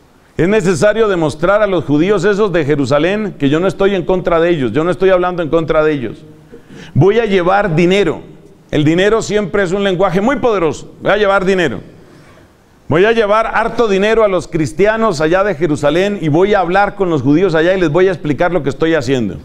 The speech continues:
Ese es el siguiente plan y se acaba el problema. Y de paso hacemos solidaridad entre todos."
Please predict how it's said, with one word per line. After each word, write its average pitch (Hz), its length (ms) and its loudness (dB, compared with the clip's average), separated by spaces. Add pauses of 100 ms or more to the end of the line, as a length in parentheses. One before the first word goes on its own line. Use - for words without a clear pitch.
(480)
Ese 156 180 0
es 190 80 0
el 180 140 -2
siguiente 165 360 0
plan 151 220 -2
y 131 80 -2
se 135 80 0
acaba 190 300 0
el 170 60 -2
problema. 135 480 -4 (300)
Y - 100 0
de 156 120 4
paso 196 300 0
hacemos 185 320 0
solidaridad 151 500 2
entre 165 220 0
todos." 113 500 -6